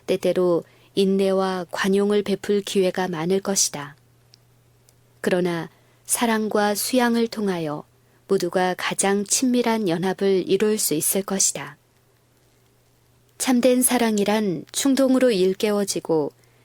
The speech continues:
심한 시련을 만나면 갑자기 시들어버리는 그런 사랑과는 성격상 전혀 다른 고상하고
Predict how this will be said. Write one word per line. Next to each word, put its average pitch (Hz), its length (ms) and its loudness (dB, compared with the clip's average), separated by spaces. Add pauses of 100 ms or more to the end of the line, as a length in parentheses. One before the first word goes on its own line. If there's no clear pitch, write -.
심한 220 360 0
시련을 214 440 0
만나면 175 680 -2 (380)
갑자기 196 480 -4
시들어버리는 202 960 0
그런 202 320 0
사랑과는 190 760 0 (360)
성격상 202 840 -2
전혀 196 400 0
다른 175 420 -2 (560)
고상하고 190 920 0